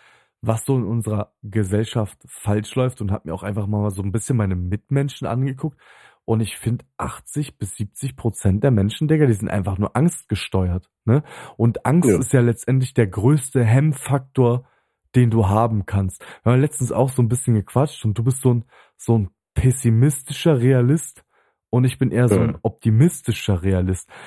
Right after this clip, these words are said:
Speaker 1: Also egal, wie dreckig der Tag ist, Digga, ich werd dir trotzdem erzählen, was positiv an dieser Negativerfahrung war,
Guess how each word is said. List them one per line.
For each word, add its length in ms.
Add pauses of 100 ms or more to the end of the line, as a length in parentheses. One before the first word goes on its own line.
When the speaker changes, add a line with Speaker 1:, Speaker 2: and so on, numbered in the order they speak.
(120)
Speaker 1:
Also 240
egal, 460
wie 240
dreckig 500
der 160
Tag 300
ist, 180
Digga, 300
ich 200
werd 220
dir 180
trotzdem 680
erzählen, 500
was 220
positiv 760
an 140
dieser 240
Negativerfahrung 1300
war, 260